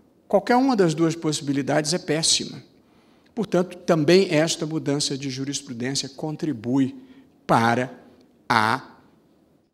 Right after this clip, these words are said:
moralização. Não é moralização no sentido moralista, é moralização no sentido de valorizar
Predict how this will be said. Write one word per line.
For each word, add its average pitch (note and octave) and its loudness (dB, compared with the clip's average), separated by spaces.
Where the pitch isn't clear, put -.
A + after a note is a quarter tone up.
moralização. E3+ 0
Não A3+ -2
é B3+ 2
moralização F3+ 0
no D3 -6
sentido D3 -6
moralista, A#2+ -4
é G3 -4
moralização F#3 0
no G3 -4
sentido F#3+ -6
de F3+ -8
valorizar F3 0